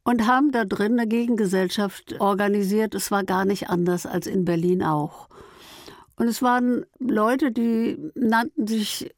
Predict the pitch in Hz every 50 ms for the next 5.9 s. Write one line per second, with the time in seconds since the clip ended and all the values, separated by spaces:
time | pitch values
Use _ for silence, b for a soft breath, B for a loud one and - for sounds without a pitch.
0 | _ - 202 202 202 196 196 202 214 208 233 269 302 311 302 247 - 226 196 -
1 | - 233 233 - - - 220 202 190 190 208 240 254 247 247 - - 196 185 180
2 | 185 175 175 175 185 190 190 196 190 185 - 214 214 196 214 208 208 208 196 190
3 | 202 190 - 208 202 196 196 202 202 190 180 175 170 160 165 160 160 156 - 156
4 | 147 - - - - - - - B B B B B B B B B B B B
5 | B B B B _ _ _ - 208 214 208 202 208 202 208 208 202 202